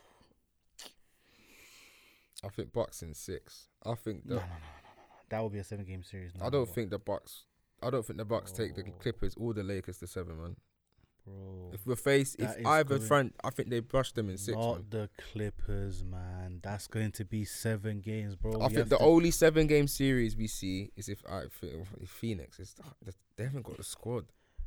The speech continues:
Speaker 2: Bro, look.
Speaker 1: It's the Bucks to
Speaker 2: Clippers
Speaker 1: me.
Speaker 2: getting to finals against the Bucks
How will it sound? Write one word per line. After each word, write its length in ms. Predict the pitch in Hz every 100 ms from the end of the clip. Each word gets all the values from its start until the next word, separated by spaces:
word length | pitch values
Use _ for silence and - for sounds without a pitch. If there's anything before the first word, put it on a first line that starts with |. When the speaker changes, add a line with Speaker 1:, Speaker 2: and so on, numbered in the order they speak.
| - -
Speaker 2:
Bro, 360 | 117 113 107 113
look. 180 | 120 - - - - -
Speaker 1:
It's 240 | - - - -
the 120 | 113
Bucks 340 | 113 131 - -
to 40 | 131
Speaker 2:
Clippers 220 | 196 151 117
Speaker 1:
me. 60 |
Speaker 2:
getting 160 | 135 127
to 120 | 120
finals 260 | 123 120 101
against 280 | 113 107 101
the 80 |
Bucks 460 | 92 110 120 -